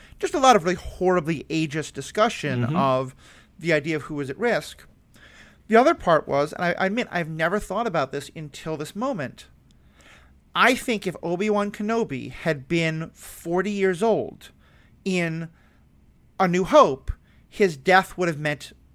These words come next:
Speaker 1: would have hit in a very different way.
Speaker 2: Mm-hmm.
Speaker 1: Because there is this element of he's lived a full life, he did what he needed to do,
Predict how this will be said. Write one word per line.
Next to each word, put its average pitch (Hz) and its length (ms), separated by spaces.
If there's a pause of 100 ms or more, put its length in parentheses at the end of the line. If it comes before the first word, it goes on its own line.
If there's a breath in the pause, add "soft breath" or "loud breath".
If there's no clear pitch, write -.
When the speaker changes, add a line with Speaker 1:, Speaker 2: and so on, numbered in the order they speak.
Speaker 1:
would 175 140
have 160 80
hit 175 300
in 160 100
a 151 60
very 135 200
different 135 300
way. - 220 (100)
Speaker 2:
Mm-hmm. 135 380 (460 soft breath)
Speaker 1:
Because 208 320
there 190 180
is 233 240
this 202 160
element 160 480
of 143 340 (200 loud breath)
he's 185 280
lived 156 200
a 151 60
full 170 440
life, 131 500 (260 soft breath)
he - 180
did 180 280
what 175 120
he 180 120
needed 151 280
to 147 80
do, 131 440